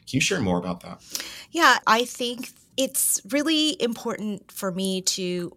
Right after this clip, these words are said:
Speaker 2: mentor young people. It's something that is, that I enjoy doing, that I take pride in, and that I take very seriously. And one thing I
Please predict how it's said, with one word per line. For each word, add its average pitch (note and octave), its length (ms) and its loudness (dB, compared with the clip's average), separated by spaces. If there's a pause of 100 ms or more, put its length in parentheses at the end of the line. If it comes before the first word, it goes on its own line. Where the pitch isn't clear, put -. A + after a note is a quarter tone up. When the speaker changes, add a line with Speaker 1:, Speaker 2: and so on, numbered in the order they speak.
Speaker 2:
mentor F#3 720 -2
young E3+ 320 -4
people. G#3+ 580 -2
It's F#3 220 -4
something F3 420 -4
that D#3+ 320 -2
is, E3+ 500 -2 (440)
that F3+ 260 2
I D#3+ 380 2
enjoy G3 500 2
doing, F3+ 640 -2
that E3 160 -6
I D#3+ 100 -4
take - 320 -8
pride F3+ 460 2
in, F3+ 440 0 (440)
and E3+ 520 -2 (440)
that G#3 160 8
I G3 80 8
take F#3+ 200 2
very F3+ 200 6
seriously. D#3+ 840 -4
And A3+ 180 -2
one F4 220 -2
thing D4 380 -4 (100)
I F#3+ 460 4